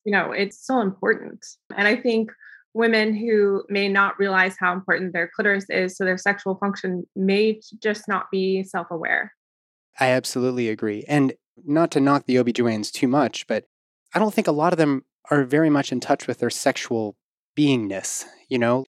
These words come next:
Speaker 2: It's sort of like this procreation thing. You get pregnant, you had sex, I guess, or whatever. We don't really talk much about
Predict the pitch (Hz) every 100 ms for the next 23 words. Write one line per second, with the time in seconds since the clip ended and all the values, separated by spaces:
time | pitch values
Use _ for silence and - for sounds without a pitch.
0 | _ _ - 151 - 170 147 139 131 -
1 | - 135 - - 165 151 151 151 170 170
2 | 156 160 151 123 135 - - 147 147 139
3 | 123 123 - 139 - 135 131 131 - 123
4 | 127 135 170 196 185 147 160 160 120 117
5 | - 113 113